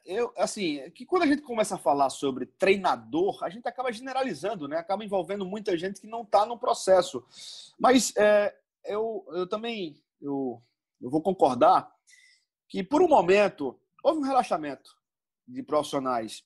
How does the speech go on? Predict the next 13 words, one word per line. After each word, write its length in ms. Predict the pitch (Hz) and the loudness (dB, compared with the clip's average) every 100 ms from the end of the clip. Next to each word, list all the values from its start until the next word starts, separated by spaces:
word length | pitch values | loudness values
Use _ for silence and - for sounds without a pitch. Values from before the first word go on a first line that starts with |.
| _ | _
principalmente, 1040 | - 311 320 247 202 147 156 147 - - _ _ _ | 0 2 2 0 0 2 0 -4 -8 -18 _ _ _
e 80 | 139 | -4
aí 160 | 131 | -2
até 160 | 156 135 | -2 -6
faço 260 | 135 127 131 | -8 -8 -8
uma 60 | |
crítica 400 | 120 139 156 - | -8 -4 -4 -4
à 40 | 127 | -8
nossa 220 | 123 143 | -6 -6
classe, 360 | 175 156 185 - - - - - | 2 2 2 -4 -20 -20 -8 0
principalmente 540 | 285 285 254 247 - | 2 4 0 0 2
aos 200 | 247 - | 2 0
profissionais, 1000 | - 233 226 226 180 196 226 147 123 - | -4 -2 0 -2 2 4 4 2 0 -6